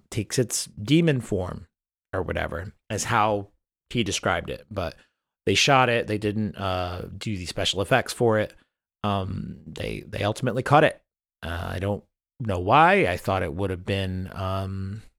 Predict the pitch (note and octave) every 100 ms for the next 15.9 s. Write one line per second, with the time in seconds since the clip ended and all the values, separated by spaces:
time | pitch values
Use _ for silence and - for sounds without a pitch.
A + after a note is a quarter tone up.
0 | - A#2+ G#3+ G#3+ A3+ C#3 C3+ A#2 A2+ A#2
1 | A2+ - - G2 - - A#2 - A2 F#2+
2 | F2+ - D#2+ F#2+ A2+ - - - - A2
3 | A#2+ B2 B2 - A2 G2+ - B2 A#2 A2
4 | - A#2+ A#2 B2+ A#2+ A#2 G2+ F#2+ - _
5 | _ _ _ - A2+ A2+ - B2 A2 F#2+
6 | - A2+ A2+ A2 - - B2+ C3 A#2+ -
7 | A2 A2 A2+ B2 - C#3 A2+ A#2 B2 A2+
8 | G#2 - A#2+ A#2+ A2+ G#2+ - G#2 A#2 A#2
9 | A#2 A2+ - A#2 A2 - G#2+ A2+ - A2+
10 | A2 A2 G2+ G2+ F#2+ - _ _ _ _
11 | _ A#2 A#2 A2 G#2 - A#2 G2+ - G2
12 | G2 G2+ G#2 G2+ - G#2 F#2+ G2+ G2+ G#2
13 | G2+ - G#2 G2+ G2+ G2+ G2+ F#2 G#2+ G#2
14 | G2+ G#2 G#2+ - G2+ A2+ A2 G2+ G2+ G2
15 | F#2 G2+ G#2 G#2 G#2+ G#2 C#3 F3+